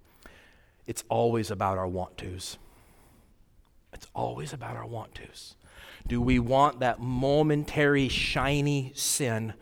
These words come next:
more than we want communion and fellowship with Jesus in that moment? It's always about our want tos. If we've been set free from the power of sin, it comes down to our want tos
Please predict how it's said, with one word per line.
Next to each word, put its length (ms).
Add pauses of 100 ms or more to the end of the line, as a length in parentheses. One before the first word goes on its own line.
(220)
more 260
than 200
we 160
want 340
communion 540
and 140
fellowship 640
with 100
Jesus 460
in 120
that 140
moment? 400 (1160)
It's 100
always 340
about 240
our 80
want 300
tos. 180
If 140
we've 120
been 140
set 340
free 680
from 160
the 80
power 480
of 100
sin, 400
it 120
comes 260
down 280 (260)
to 100
our 100
want 380
tos 340